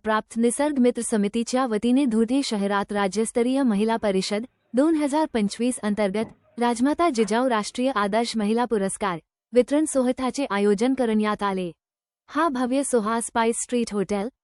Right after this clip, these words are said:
फुलवाला चौक, दुधे येथे मोठ्या उत्साहात पार पडला.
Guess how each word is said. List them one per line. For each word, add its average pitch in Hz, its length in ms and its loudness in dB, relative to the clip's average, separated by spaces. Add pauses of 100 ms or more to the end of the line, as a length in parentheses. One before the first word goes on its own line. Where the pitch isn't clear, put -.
फुलवाला 233 420 2
चौक, 220 320 -2 (160)
दुधे 269 340 2
येथे 277 320 2
मोठ्या 254 380 4
उत्साहात 226 500 -2 (100)
पार 220 220 2
पडला. 190 340 -2